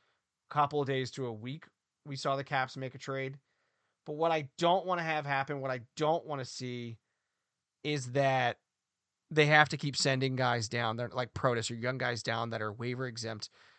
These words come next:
because they need the cap space. Like, that's stupid. You s-, you know what the problem is. Fix it.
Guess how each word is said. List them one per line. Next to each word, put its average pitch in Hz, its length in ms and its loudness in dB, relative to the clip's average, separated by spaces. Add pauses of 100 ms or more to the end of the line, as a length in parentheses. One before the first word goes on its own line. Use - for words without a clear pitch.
(260)
because 127 840 2 (320)
they 139 200 2
need 131 200 0
the 123 60 -8
cap 107 300 -2
space. 98 280 -8
Like, 120 160 -6
that's 190 240 6
stupid. - 560 -8 (1080)
You 180 140 -2
s-, - 320 -8
you 196 140 0
know 233 140 8
what 226 140 4
the 180 60 0
problem 117 440 2
is. 107 360 -8 (160)
Fix - 200 -4
it. - 140 -14